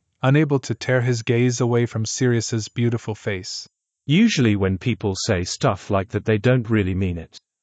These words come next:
Speaker 2: But you mean everything you say. I've never met anyone like you.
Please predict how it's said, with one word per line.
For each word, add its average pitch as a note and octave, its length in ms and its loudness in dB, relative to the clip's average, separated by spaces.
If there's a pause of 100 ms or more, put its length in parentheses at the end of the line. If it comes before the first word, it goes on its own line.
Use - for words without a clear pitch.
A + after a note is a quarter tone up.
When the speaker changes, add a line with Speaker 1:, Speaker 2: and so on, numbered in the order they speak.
(340)
Speaker 2:
But B2 200 0
you C3+ 80 4
mean D#3 260 2
everything A#2 460 0
you F2+ 120 -2
say. E2+ 380 -6 (420)
I've A#2+ 240 2
never F#3 240 4
met G2 340 -2
anyone G2+ 380 0
like F2 280 -8
you. F2+ 180 -10